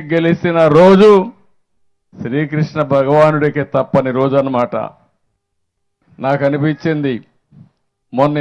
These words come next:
ఎన్నికల్లో మీరు చూశారు, నరకాసురుడిని శ్రీకృష్ణుడు వధిస్తే ఇక్కడుండే ఏమనాలి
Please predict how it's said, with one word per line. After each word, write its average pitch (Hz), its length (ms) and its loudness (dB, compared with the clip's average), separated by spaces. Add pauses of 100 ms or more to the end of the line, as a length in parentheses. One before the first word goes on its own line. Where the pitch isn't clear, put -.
ఎన్నికల్లో 151 440 -2 (100)
మీరు 131 220 -2
చూశారు, 131 460 -2 (1000)
నరకాసురుడిని 175 1160 2
శ్రీకృష్ణుడు 170 720 -4 (360)
వధిస్తే 175 480 0 (1160)
ఇక్కడుండే 180 640 0 (2000)
ఏమనాలి 175 600 0